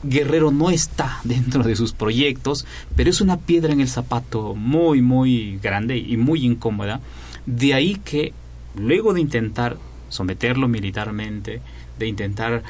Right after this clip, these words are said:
eh, este, invitarlo a que se acoja a una amnistía, pues, y ante la negativa de Guerrero, no les queda más remedio que pactar, o sea, negocian. Entonces,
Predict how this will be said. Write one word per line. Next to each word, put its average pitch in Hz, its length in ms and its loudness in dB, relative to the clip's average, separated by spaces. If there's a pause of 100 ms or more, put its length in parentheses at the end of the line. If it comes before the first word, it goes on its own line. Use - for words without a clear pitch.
(160)
eh, 98 560 0
este, 101 560 -2 (380)
invitarlo 120 640 2
a 110 80 -4
que 101 140 -6
se 101 460 -4 (200)
acoja 113 760 -2
a 110 40 0
una 110 200 -2
amnistía, 113 640 0 (480)
pues, - 400 -8 (300)
y 123 100 2
ante 107 200 0
la 98 120 2
negativa 98 680 0 (200)
de 107 280 -2
Guerrero, 143 420 0 (240)
no 110 140 0
les 127 140 0
queda 127 180 0
más 123 160 2
remedio 120 300 -2
que - 80 -10
pactar, 170 400 -4 (160)
o - 20 -14
sea, 95 140 -10
negocian. 104 800 -2
Entonces, 101 360 -6